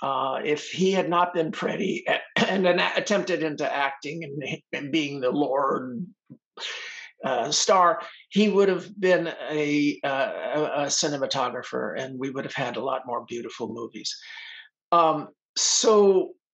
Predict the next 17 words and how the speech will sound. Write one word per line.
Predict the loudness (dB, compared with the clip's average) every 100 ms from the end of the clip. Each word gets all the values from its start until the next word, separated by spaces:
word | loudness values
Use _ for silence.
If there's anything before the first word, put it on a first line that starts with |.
| -4
unfortunately, | -2 0 0 0 0 -2 -2 0
the | 0
last | 2 2 2 0
half | -4 -2
hour | 0 0 2 2 0
of | -6 -10
the | -6
movie | -4 -2 2 2 2 0
is | -4 -2 -4 -6 -12 _ _ _ _ _ _ _ _ -8 -4
execrably | -2 -2 -2 -2 -4 -6 -6 -6 -8 -12 -8 -2
dumb, | -2 -2 -6 -14 _ _ _ _ _ _ _ -6 -4
uh, | 0 2 2 2
you | 0
know, | 0 0 0
and | 0
that | 0 0
helped | -2 -4 -4 -10